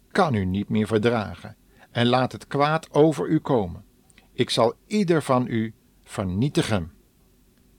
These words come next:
En de reden wordt in Jeremia vierenveertig erbij vermeld. Luister maar. "Mijn toorn keerde zich tegen hen, omdat zij andere goden aanbaden.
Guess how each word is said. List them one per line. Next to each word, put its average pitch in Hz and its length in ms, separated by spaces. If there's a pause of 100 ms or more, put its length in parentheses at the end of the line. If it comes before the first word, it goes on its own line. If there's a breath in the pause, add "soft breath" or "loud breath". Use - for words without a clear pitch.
(300)
En 101 180
de 92 100
reden 127 580 (380 soft breath)
wordt 135 260
in 123 120
Jeremia 123 560
vierenveertig 117 920
erbij 120 380
vermeld. 90 500 (400)
Luister 104 340
maar. 87 280 (1000 soft breath)
"Mijn 113 300
toorn 123 420
keerde 131 340
zich 127 220
tegen 151 440
hen, 117 260 (200 loud breath)
omdat 127 360
zij 117 180
andere 95 400
goden 135 540
aanbaden. 98 680